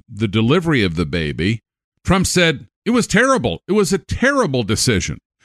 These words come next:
Truth be told, the heartbeat law is not terrible. It's wonderful. So this puts pro-lifers in a bit of a quandary. We applauded President Trump's nominations of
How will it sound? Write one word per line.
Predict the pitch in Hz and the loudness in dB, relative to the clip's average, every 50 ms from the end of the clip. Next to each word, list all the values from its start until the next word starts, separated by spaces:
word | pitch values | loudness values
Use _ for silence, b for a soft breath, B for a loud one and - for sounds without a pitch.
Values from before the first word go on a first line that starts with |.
| b b b b b | b b b b b
Truth | - - 175 202 - - | -2 0 0 0 0 0
be | - 151 135 | 0 0 0
told, | - - 156 160 180 175 160 151 131 113 | 0 2 2 4 4 4 4 2 2 2
the | 123 104 | 2 2
heartbeat | 139 165 180 - _ 170 151 135 95 | 2 0 0 -2 _ 0 0 2 2
law | 123 131 123 120 120 120 120 117 | 2 2 4 4 4 4 4 2
is | 113 120 98 | 2 2 2
not | 135 156 185 190 - | 2 0 0 -2 -4
terrible. | - - - 208 233 202 135 95 113 113 127 - - | 0 0 2 4 4 2 2 2 2 2 2 0 0
It's | - 165 165 - - - - - | 0 0 0 0 -4 -8 -8 -6
wonderful. | 202 170 156 190 220 285 330 349 320 247 170 147 - - 143 110 78 - - - _ b b b b b b b b | -4 -2 0 0 0 0 0 0 0 2 2 2 2 2 0 0 0 -2 -8 -16 _ b b b b b b b b
So | - - 170 | -2 0 2
this | 175 208 208 - | 2 2 0 0
puts | - 208 - 139 - - _ _ - | 0 0 0 0 -6 -12 _ _ 2
pro-lifers | 175 170 160 156 160 180 190 - 170 151 123 139 | 2 4 4 4 2 2 2 2 0 0 2 2
in | 143 | 0
a | 135 117 | 0 0
bit | 101 - 208 220 | 0 -2 -2 0
of | 226 165 120 | 0 -2 -2
a | 139 | -4
quandary. | - - - - 170 190 220 233 202 - - 113 80 62 60 - 175 - | -4 -2 -2 0 2 2 4 2 2 0 0 -2 -2 -2 -6 -8 -10 -4
We | - 143 139 | 0 0 0
applauded | 123 - - - 151 160 180 180 147 - | 0 0 0 2 2 2 2 2 0 0
President | - 147 147 139 - 127 113 123 117 113 | 0 2 2 2 0 0 0 0 -2 -2
Trump's | - - 139 135 127 107 - - - | 0 0 2 2 2 0 -2 -2 0
nominations | 127 127 127 123 123 120 120 123 131 120 - - 131 110 120 127 123 107 - | 2 2 4 4 4 4 4 2 2 2 0 -2 -2 -2 -4 -4 -6 -4 -4
of | 98 80 71 | -6 -6 -6